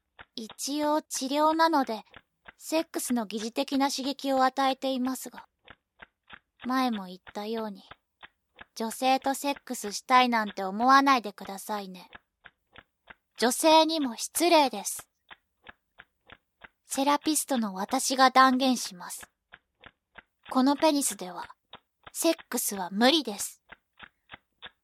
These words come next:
だってほら、もう射精しそうです。ここからは動きをゆっくりにします。刺激もその分弱まりますので、耐えてください。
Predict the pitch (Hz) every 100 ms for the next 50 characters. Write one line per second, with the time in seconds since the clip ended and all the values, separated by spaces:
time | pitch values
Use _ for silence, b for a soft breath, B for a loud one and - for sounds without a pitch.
0 | _ - 240 _ - 190 - 233 214 -
1 | - - _ _ - - _ - _ -
2 | 311 370 349 269 240 240 247 240 233 247
3 | 247 247 247 - - _ - - _ -
4 | - _ _ - _ _ 247 - 285 311
5 | 311 285 208 202 247 - 320 262 208 208
6 | - 302 302 247 202 - 180 - - -
7 | - - _ _ - - _ _ - -
8 | _ - - 285 311 - 320 320 311 330
9 | 330 349 294 240 254 277 294 294 311 -
10 | 247 208 - _ _ - 311 320 285 202
11 | 190 - 190 -